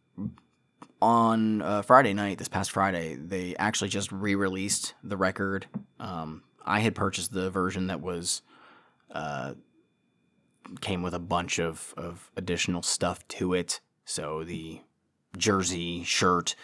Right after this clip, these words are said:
um, cassette, like, all this extra stuff, which is all really cool. I've mentioned this before. Mob Style Buckshot has the best quality merch in the underground today. I say that,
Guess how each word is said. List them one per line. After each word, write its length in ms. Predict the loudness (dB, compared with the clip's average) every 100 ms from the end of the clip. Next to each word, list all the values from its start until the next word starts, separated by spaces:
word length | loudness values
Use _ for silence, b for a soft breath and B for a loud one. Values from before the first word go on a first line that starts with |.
| B B B B
um, 400 | -14 -12 -12 -14
cassette, 480 | -4 2 6 6 6
like, 160 | 0 -12
all 300 | -6 -2 0
this 160 | 0 0
extra 220 | -2 -2
stuff, 380 | -2 -2 -4 -4
which 160 | -4 -2
is 120 | 2
all 240 | 6 6
really 220 | 4 -2
cool. 260 | -6 -10 -12 _
I've 160 | -12 -6
mentioned 280 | -4 -2
this 80 | -2
before. 380 | -4 -2 0 2
Mob 300 | 2 0 0
Style 300 | 2 2 2
Buckshot 580 | 0 -4 0 0 0 -2
has 320 | -6 -4 -6 B B B B B _ _
the 480 | -10 0 2 2 -2 _ -8
best 460 | 2 4 4 2 -2 -12
quality 580 | 0 4 4 2 -4 -10 _
merch 540 | -2 0 0 -2 -4 -6 _ _ _ _
in 140 | 0 2
the 120 | 2
underground 540 | 0 -2 -2 -2 -4 -10 _ _
today. 320 | -6 -6 -6 -12 _ _ _ _ _ _ _ -14
I 60 | -6
say 320 | -2 0 0
that, 280 | 0 0